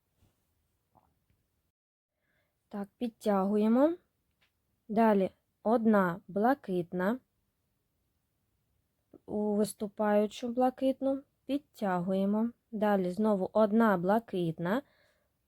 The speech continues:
У наступну виступаючу проходимо, підтягуємо. Далі знову одна блакитна. У наступну виступаючу бісеринку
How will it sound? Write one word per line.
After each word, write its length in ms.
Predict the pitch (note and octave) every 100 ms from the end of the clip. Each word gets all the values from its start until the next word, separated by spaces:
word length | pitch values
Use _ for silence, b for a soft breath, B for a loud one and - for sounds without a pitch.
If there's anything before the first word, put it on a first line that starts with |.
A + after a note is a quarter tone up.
| _ -
У 100 | B3
наступну 680 | C#4 - - F3+ F3 G3+
виступаючу 880 | G#3+ A3 - A3+ A#3 A#3 A#3 A#3 A#3+
проходимо, 720 | - A#3 - A#3 A3 A#3 A#3 A#3
підтягуємо. 1120 | G3+ G3 _ F3+ E3 D#3+ D#3+ G3 A3+ C4+ D#4+ - _ _ _ _ _ _ _ _ _
Далі 460 | A3+ A3 A3 G3+ F#3+
знову 460 | F#3 G#3+ G#3 F#3 -
одна 500 | A3+ A3+ A3+ G#3+ F3+
блакитна. 960 | F3+ A#3 C4+ A3+ G#3 F3 E3+ F#3 A3+ C#4 _ _ _ _ _ _ _ _ _ _ _ _ _
У 100 | A3+
наступну 720 | A#3+ B3 - A3+ A3 - A3
виступаючу 880 | G#3+ G#3+ A3+ G3+ A3 G#3+ G#3+ G#3 G#3+
бісеринку 760 | G3 G3+ - G#3 G#3 G#3 G#3